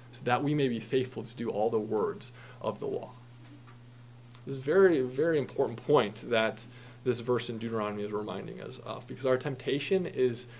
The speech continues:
our temptation is to dive and, and seek to delve into that secret will. And,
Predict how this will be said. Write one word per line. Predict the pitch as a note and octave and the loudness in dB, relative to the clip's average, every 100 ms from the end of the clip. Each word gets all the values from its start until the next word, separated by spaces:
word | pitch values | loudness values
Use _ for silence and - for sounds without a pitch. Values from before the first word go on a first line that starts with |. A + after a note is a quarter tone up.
| - - - - | -18 -20 -20 -4
our | B2+ C3+ | 0 0
temptation | C3 C#3 E3 E3 D3+ | 0 -2 0 0 0
is | B2+ | -2
to | A2+ | -4
dive | G#2+ A2 A2+ G#2 G#2 G#2 | 2 2 4 2 0 -4
and, | G#2+ G2+ | -8 -8
and | A2 - | -10 -8
seek | - A#2 | -8 -6
to | A2 | -4
delve | A2+ G#2 A2+ A2 | 0 4 4 2
into | G#2+ A2 | -4 -2
that | G#2 - | -4 -2
secret | B2 A2+ - | -6 -8 -6
will. | A2+ - G2 | -4 -4 -6
And, | A#2 | -8